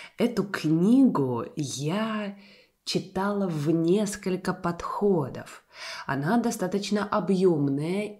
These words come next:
и, тем не менее, достаточно интересная. В этом подкасте я поделюсь с вами шестью интересными пунктами, которые я почерпнула из этой книги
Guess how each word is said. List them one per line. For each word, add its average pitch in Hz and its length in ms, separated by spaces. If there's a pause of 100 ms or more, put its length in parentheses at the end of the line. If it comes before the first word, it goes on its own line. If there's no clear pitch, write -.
и, 247 640
тем 175 300
не 156 100
менее, 170 880 (120)
достаточно 143 680
интересная. 139 1000 (760)
В 202 40
этом 240 220
подкасте 208 500
я 170 140
поделюсь 175 540
с - 60
вами 180 720
шестью 180 1000
интересными 151 1200 (540)
пунктами, 190 680
которые 156 500
я 147 180
почерпнула 160 920
из 139 280
этой 135 280
книги 170 720